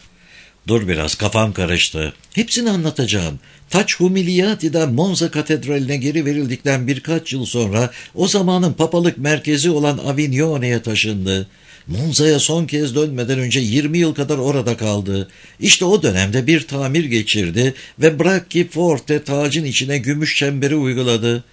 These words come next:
Günümüze kadar geçen yıllar içinde yaygın görüş olarak bu çember ızdırap çivisinin kalıntısı olarak kabul edildi.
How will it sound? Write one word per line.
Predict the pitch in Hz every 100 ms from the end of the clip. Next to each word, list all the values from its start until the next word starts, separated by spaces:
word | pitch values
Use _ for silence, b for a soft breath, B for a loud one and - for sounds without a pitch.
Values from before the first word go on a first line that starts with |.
| b b b b
Günümüze | 226 220 202 226
kadar | 208 120 139
geçen | 143 147 151 143
yıllar | 139 151 165
içinde | 110 127 127
yaygın | 127 139 151 170 165
görüş | 151 160 120
olarak | 104 113 127 147
bu | 180
çember | 117 104 98 123
ızdırap | - 143 113 156 170 170
çivisinin | 131 120 107 127
kalıntısı | 123 123 143 135 147 180
olarak | 175 139 117
kabul | 123 117
edildi. | 113 107 107 104 104 107